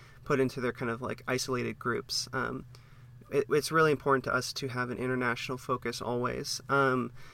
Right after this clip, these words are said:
a lot of people tend to have the impression that Game Workers Unite is U S based or primarily out of the U S, but our membership is genuinely, like, dispersed all over the world. Um,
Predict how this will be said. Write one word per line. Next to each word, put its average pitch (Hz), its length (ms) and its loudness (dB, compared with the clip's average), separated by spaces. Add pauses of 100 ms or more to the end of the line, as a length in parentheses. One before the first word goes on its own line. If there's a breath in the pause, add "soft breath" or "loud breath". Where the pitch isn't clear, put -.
(340 loud breath)
a - 40 4
lot 156 120 10
of 147 60 -2
people 143 300 4
tend 139 220 0
to 135 60 4
have 131 180 2
the 135 80 4
impression 123 440 2
that 123 140 0
Game 127 200 0
Workers 127 240 -4
Unite 127 340 0
is 127 380 -2 (100)
U 135 300 4
S 135 120 0
based 127 460 0
or 117 180 6
primarily 131 840 2 (140)
out 135 140 4
of 127 80 0
the 135 80 -4
U 131 140 4
S, 123 220 2
but 127 180 4
our 127 100 4
membership 135 520 2
is 123 180 0
genuinely, 127 640 2
like, 107 280 -4
dispersed - 640 2
all 127 460 4
over 120 280 2
the 110 100 -2
world. 120 440 -2 (480 loud breath)
Um, 131 560 4